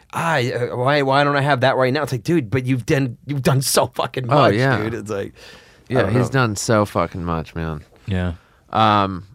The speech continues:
Speaker 2: since we're on the subject of charities, what have you
Speaker 3: Oh.
Speaker 2: done charitably?
Speaker 3: What have I done?
Speaker 2: Charitably. What have you done? What do you wanna do?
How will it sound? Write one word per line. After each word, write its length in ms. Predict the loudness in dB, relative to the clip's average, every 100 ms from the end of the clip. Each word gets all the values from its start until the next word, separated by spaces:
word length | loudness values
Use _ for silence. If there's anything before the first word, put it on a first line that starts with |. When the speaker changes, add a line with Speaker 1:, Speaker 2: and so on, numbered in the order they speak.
| _ _ _ _
Speaker 2:
since 280 | -6 -2
we're 80 | 0
on 60 | 0
the 60 |
subject 380 | 2 2 2 -2
of 100 | -6
charities, 480 | -4 2 2 2 0
what 140 | 0
have 100 | 0
you 100 | 0 2
Speaker 3:
Oh. 220 | 4 4
Speaker 2:
done 120 | 0 -8
charitably? 640 | -4 -2 -2 -2 -4 -6 -8 -20 -20 -6
Speaker 3:
What 140 | -2
have 80 | 2
I 60 | 2
done? 320 | 4 4 4
Speaker 2:
Charitably. 420 | 2 -2 -4 -4
What 140 | -2
have 80 | 0
you 80 | -2
done? 320 | -2 0 0
What 80 | 0
do 60 | 0
you 100 | 0
wanna 320 | 0 0 0
do? 380 | 0 2 0